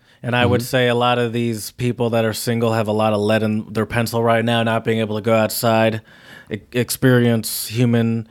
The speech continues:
Speaker 1: interactions,
Speaker 2: Hmm.
Speaker 1: um, causing them to have a lot of lead in their pencil. Woo, man, I just need to get out there and experience the world.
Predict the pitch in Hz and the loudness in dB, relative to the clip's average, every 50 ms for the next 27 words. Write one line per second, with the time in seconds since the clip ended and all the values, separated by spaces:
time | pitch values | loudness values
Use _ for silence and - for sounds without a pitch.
0 | - _ 107 113 113 110 110 110 110 110 110 - - 120 117 113 113 113 107 - | -14 _ -6 -4 0 2 4 4 4 4 2 -2 -6 -6 -4 -4 -6 -8 -8 -12
1 | - - - - - _ _ _ _ _ - - - - - 113 110 107 98 95 | -14 -16 -16 -18 -20 _ _ _ _ _ -20 -20 -20 -4 2 2 4 4 4 2
2 | 92 87 85 - 117 117 113 110 107 104 101 101 98 98 98 98 98 - - _ | 0 -2 0 2 4 4 6 6 4 4 2 2 0 -2 -4 -6 -8 -10 -14 _
3 | _ _ _ _ _ - - - - _ _ _ _ - - - 135 139 135 131 | _ _ _ _ _ -20 -20 -20 -20 _ _ _ _ -18 -12 -6 -4 -2 -2 0
4 | 120 131 123 120 120 120 120 110 113 113 113 110 107 104 104 110 113 110 104 104 | 0 0 0 2 2 0 2 2 2 2 2 2 2 0 0 0 0 0 0 -2
5 | 98 95 - - 104 101 98 - - 104 98 98 98 - _ _ - - - - | -4 -4 -4 -4 -4 -4 -6 -6 -6 -8 -8 -8 -10 -16 _ _ -20 -20 -18 -6
6 | - 143 208 233 156 107 110 113 143 170 196 180 143 147 165 165 160 - 170 131 | 0 2 2 2 2 0 -2 -2 0 2 2 2 2 2 0 0 0 -4 -4 -4
7 | 127 104 147 156 156 165 185 190 190 175 147 127 123 123 117 113 - - - - | -4 -2 -2 0 2 2 0 0 0 0 0 0 0 -2 -4 -6 -8 -8 -10 -4
8 | - 208 220 202 170 139 120 113 - - - 143 123 101 110 151 190 208 185 135 | -2 0 0 2 0 -2 -2 -6 -8 -6 -4 -4 -4 -2 -2 0 2 2 2 2
9 | 107 98 98 - | 0 -4 -8 -14